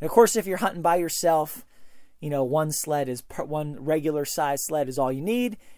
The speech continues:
and it's not gonna be too heavy for you. So the sled works great. They're, they make carts, uh, or you can repurpose a cart.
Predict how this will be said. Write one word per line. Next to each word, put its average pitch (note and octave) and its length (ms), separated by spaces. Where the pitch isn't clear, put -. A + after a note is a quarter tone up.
and E3 200
it's D#3 120
not D#3 220
gonna D3 140
be C3+ 120
too C#3 180
heavy C#3 280
for B2 260
you. G2 120
So C#3 480
the - 60
sled G#3 340
works G3+ 320
great. E3+ 320
They're, F#3+ 240
they G3+ 140
make A3+ 320
carts, - 560
uh, C#3+ 120
or D#3 180
you F3 100
can F#3+ 160
repurpose A3+ 560
a - 60
cart. - 400